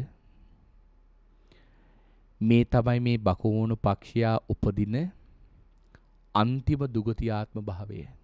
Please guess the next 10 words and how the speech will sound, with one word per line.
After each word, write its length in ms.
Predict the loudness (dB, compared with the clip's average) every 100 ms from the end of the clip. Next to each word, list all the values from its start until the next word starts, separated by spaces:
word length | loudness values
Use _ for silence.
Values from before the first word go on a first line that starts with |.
| -20 _ _ _ _ _ _ _ _ _ _ _ _ _ _ _ _ _ _ _ _ _ _ _ 0
මා 440 | 4 8 8 6
කෙරෙහි 520 | 4 2 4 4 4 2 0 -8 _ _ _ -20 _ _ _ -6
හිත 240 | -2 2 2
පහදවාගත්තු 1120 | 2 2 2 2 2 2 2 0 -2 -2 -6
පින 260 | 0 0 2 0 -2 -10 -20 _ _ _ _ _ _ _ _ _ _ _ _ _ _ _ _ _ _ 0
මේ 120 | 2
බකමූණු 500 | 4 2 0 -2 -2
පක්ෂියට 600 | -2 -2 -2 -2 -2 0 -2 -2 -8 _ _ _ _ _ _ -20 -20 -20 _ _ _ -20 -8
කල්ප 420 | 6 8 8 8 6
ලක්ෂයක්, 600 | 4 2 0 -2 0